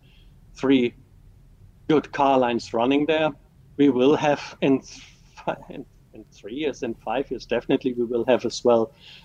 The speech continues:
what a lot of people are wondering about. Yes, we will have an S U V type of car in our portfolio. Um,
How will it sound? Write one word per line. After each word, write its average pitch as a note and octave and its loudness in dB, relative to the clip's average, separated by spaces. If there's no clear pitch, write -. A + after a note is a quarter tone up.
what A#2 2
a A#2 6
lot A#2 6
of - -2
people A#2 0
are A2+ 6
wondering B2 6
about. C3 4
Yes, A2+ 2
we A2+ 6
will A2+ 4
have - 0
an C3+ 0
S - -4
U C#3 4
V C3+ -4
type B2+ -2
of - -10
car C3 0
in C#3 -4
our C3+ 0
portfolio. C3+ 2
Um, A#2+ 2